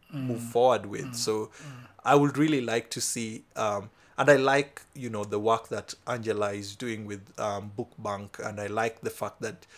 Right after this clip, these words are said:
Speaker 1: you know, they're coming into publishing and they're saying, "You know what, this is what we want to do."
Speaker 2: Mm.
Speaker 1: And publishing is very big, like you've just told, you've, like you've just said. So it's not everyone who has to, you know, start a literary magazine, or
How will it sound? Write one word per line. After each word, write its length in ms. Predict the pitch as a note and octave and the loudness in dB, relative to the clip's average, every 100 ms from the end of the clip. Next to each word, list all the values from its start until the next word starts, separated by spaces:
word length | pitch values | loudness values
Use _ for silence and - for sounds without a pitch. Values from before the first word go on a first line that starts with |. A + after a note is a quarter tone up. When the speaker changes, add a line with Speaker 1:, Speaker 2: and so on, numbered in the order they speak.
| - - | -14 -8
Speaker 1:
you 100 | A2+ | -6
know, 140 | G#2 | -4
they're 200 | G2+ G2+ - | -6 -6 0
coming 300 | C3 A#2 A2 | 0 0 -6
into 240 | G#2+ - | -8 -10
publishing 680 | - G#2 G#2 G#2 - G#2 G2+ | -8 -8 -6 -10 -8 -8 -8
and 140 | G#2 | -6
they're 160 | G2+ G#2 | -6 -6
saying, 440 | - A2+ G#2+ G#2 | -2 0 0 -2
"You 100 | G#2+ | -6
know 160 | G#2+ A#2+ | -2 0
what, 340 | A2 G2+ - | 0 -2 -6
this 200 | - - | -6 -4
is 120 | A#2 G#2+ | -4 -4
what 280 | G#2 - | -4 -4
we 100 | A#2 | -6
want 300 | G#2+ G#2 G#2 | -2 -4 -4
to 100 | - | -12
do." 280 | G#2+ A2+ G#2 - C#3 | -8 -6 -6 -10 -12
Speaker 2:
Mm. 220 | A#2+ A2+ _ _ - | -12 -12 _ _ 2
Speaker 1:
And 300 | D#3+ D#3+ E3 - _ _ _ _ _ _ _ _ - | 4 4 0 -14 _ _ _ _ _ _ _ _ 0
publishing 500 | G#3 F#3+ G#3 - F3+ | 2 2 0 0 0
is 140 | D3 | -2
very 260 | A2+ C#3+ D#3 | 4 6 6
big, 520 | A#2+ D3+ D3+ G2+ G#2 | 6 2 2 0 0
like 220 | B2 C3 | 0 0
you've 120 | C#3+ B2+ | -2 0
just 260 | E3 - | 0 0
told, 340 | D#3 D#3+ A#2 A#2 - B2+ | 2 2 2 -4 -16 -12
you've, 260 | B2+ C3 - | -8 -6 2
like 220 | C#3+ - | 2 2
you've 100 | C3+ | -6
just 220 | B2 D3+ - | -2 -2 2
said. 360 | C#3 A2+ G2+ - - - | 0 0 -6 -14 -20 -8
So 140 | - D#3 | 2 4
it's 140 | D#3 | 6
not 180 | F#3+ F#3 - | 4 2 2
everyone 680 | F3 D#3 D#3 B2+ A2+ A2 A#2 - | 2 2 -2 2 2 0 -6 -4
who 140 | D3 | -2
has 280 | C3 A#2+ B2 | 0 -2 -2
to, 280 | - A2+ G#2+ _ _ _ _ - | -4 -6 -6 _ _ _ _ -4
you 160 | C#3 | -2
know, 160 | A#2+ G#2 | 0 -2
start 420 | - - A#2+ - | -2 2 0 0
a 40 | |
literary 500 | G#2 A2+ - B2 A2 | -6 -6 -2 2 2
magazine, 640 | G#2 A2 G#2+ G#2 G2+ G2 G2 | 2 -2 -2 -4 -6 -8 -4
or 200 | G#2 | -4